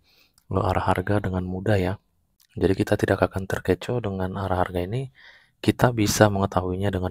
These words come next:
mudah, teman-teman, dengan adanya setup-setup yang sudah kita pahami dan menentukan area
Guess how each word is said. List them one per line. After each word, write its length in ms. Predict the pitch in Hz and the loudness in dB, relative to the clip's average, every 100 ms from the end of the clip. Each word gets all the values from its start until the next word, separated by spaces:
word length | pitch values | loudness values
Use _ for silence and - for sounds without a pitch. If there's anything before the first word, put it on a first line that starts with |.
| 90 | -6
mudah, 240 | 87 90 | -8 -8
teman-teman, 320 | 87 85 90 | -10 -14 -14
dengan 220 | 90 92 95 | -10 -6 -4
adanya 320 | 92 87 87 | -4 -6 -8
setup-setup 720 | - 87 92 - 87 87 - | -12 -10 -12 -10 -6 -4 -4
yang 160 | 87 87 | -6 -8
sudah 320 | - 85 90 - | -12 -10 -10 -10
kita 160 | - | -6
pahami 560 | - 90 87 98 127 - - - _ _ | -6 -4 -6 -6 -8 -8 -18 -20 _ _
dan 320 | 107 107 107 | 0 0 -2
menentukan 560 | 95 92 92 90 - 95 | -6 -8 -8 -10 -8 -4
area 400 | 90 87 87 | -2 0 -2